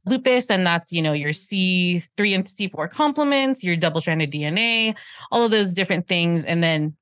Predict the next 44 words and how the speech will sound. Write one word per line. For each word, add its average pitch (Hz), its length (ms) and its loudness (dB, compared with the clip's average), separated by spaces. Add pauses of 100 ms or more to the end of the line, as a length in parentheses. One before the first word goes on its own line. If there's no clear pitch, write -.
(280)
photosensitivity 170 1000 0
to 175 100 -4
light. 202 400 0 (220)
So 247 140 0
I 254 40 4
ended 311 240 2
up 240 60 -8
getting 254 200 2
a 226 80 -2
formal 214 260 0
diagnosis 190 520 0
when 185 100 0
I 170 80 2
was 160 220 -4
twelve. 277 500 0 (600)
And 214 360 2
f-, - 260 -6
since 240 260 -2
then, 202 180 4
I've 233 140 2
been 202 120 0
on 180 180 2
Plaquenil, 196 760 0 (260)
but 190 240 2 (140)
nothing 202 420 2
really 214 220 2
manifested 196 760 0
except 185 320 -4
for 185 140 2
maybe 175 460 0 (400)
some 247 200 0
little 277 200 2
joint 240 240 0
pain 233 260 0
here 220 160 2
and 208 180 0
there 196 280 2
when 190 160 2
I 180 80 2
was 185 120 0
stressed - 380 -2
out 165 180 2
during 156 220 0
finals 185 800 0